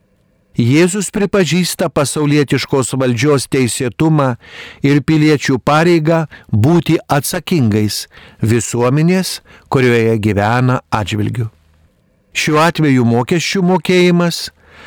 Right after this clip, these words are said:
tai labiausiai akivaizdus būdas jausti save sociumo dalimi. Tuo pačiu Jėzus primena mums apie tai, kad šalia pilietinių pareigų egzistuoja žymiai aukštesni reikalavimai ir pareigos.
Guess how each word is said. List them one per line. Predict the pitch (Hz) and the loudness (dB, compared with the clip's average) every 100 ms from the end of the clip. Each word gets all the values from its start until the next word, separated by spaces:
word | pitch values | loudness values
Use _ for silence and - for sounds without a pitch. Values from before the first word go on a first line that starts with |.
| - - | -18 -4
tai | 151 139 | 0 2
labiausiai | 127 110 120 156 - 196 175 | 2 2 2 2 0 -2 -2
akivaizdus | 185 156 147 135 156 131 | 0 2 2 2 0 -2
būdas | 110 151 160 156 - | -2 0 2 0 0
jausti | 131 127 143 - 170 147 | 0 2 0 0 -2 -2
save | 147 113 110 147 - - - - | -4 -2 -2 -4 -8 -20 -16 -10
sociumo | - 131 123 - 123 120 120 117 | -4 -2 -2 -2 -2 0 0 0
dalimi. | 117 113 113 101 85 _ _ _ _ _ _ _ _ _ _ - | 0 0 2 0 -2 _ _ _ _ _ _ _ _ _ _ -2
Tuo | 131 151 | 0 0
pačiu | 202 185 208 | -2 -2 -2
Jėzus | 180 170 170 185 - | 2 2 0 -4 -6
primena | - 156 156 156 151 151 151 - - - | -4 0 2 2 2 0 -4 -16 -16 -2
mums | 123 160 156 156 | 0 2 0 -4
apie | 143 123 | -2 -2
tai, | 107 98 120 175 _ _ _ _ - | -2 -2 0 -2 _ _ _ _ -6
kad | 170 156 | -4 -2
šalia | - 170 175 165 | -2 0 2 2
pilietinių | 160 147 147 160 196 185 196 | 2 4 4 2 2 2 2
pareigų | 196 190 180 165 135 107 92 _ _ _ _ | 2 2 4 2 2 0 -2 _ _ _ _
egzistuoja | 127 135 139 147 - 165 156 147 | -2 0 0 -2 -2 0 2 4
žymiai | 110 123 180 185 185 - | 2 2 2 4 2 2
aukštesni | 156 135 - 151 135 - 156 139 | 0 0 -2 -2 -2 -2 0 0
reikalavimai | 131 131 127 143 147 139 131 131 - | 0 0 2 2 2 0 0 -2 -4
ir | 120 107 | -6 -4
pareigos. | 143 147 127 101 104 101 - | -2 0 0 0 -4 -6 -10